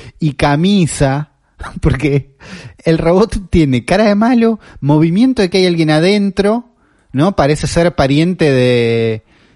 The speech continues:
eh, robo-, el primer robot de led mujer, ¿cómo se llama? El Electroman, no sé cómo se llama.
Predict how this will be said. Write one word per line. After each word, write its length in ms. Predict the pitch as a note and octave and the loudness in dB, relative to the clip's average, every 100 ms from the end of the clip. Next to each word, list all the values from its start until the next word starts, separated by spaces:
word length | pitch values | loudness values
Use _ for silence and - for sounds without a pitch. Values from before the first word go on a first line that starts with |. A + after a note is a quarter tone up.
| _ | _
eh, 140 | - - - - | -18 -18 -18 -12
robo-, 520 | - C3+ C3+ C3+ C3+ | -4 0 0 0 -2
el 300 | B2 B2+ A2+ | 0 -2 -2
primer 340 | - C3 D3+ | -2 0 0
robot 260 | D3+ C#3+ D3+ | 2 2 2
de 120 | C3+ | 0
led 220 | C3 C#3+ | 2 0
mujer, 400 | C3+ B2 - D#3+ | 0 -4 -2 -2
¿cómo 160 | C#3+ C#3+ | -2 -6
se 60 | A#2+ | -4
llama? 360 | - F3+ E3+ | -2 0 0
El 160 | D3 B2+ - - | 0 -2 -4 -4
Electroman, 960 | C3 D3 C3+ C#3 C#3 D3+ E3+ D#3+ C#3+ | -2 -2 -2 -2 0 2 2 2 0
no 100 | C#3 | -2
sé 120 | C#3+ | -4
cómo 160 | D3 D3 | -4 -6
se 60 | D3+ | -4
llama. 260 | G3+ A#3 | -4 -4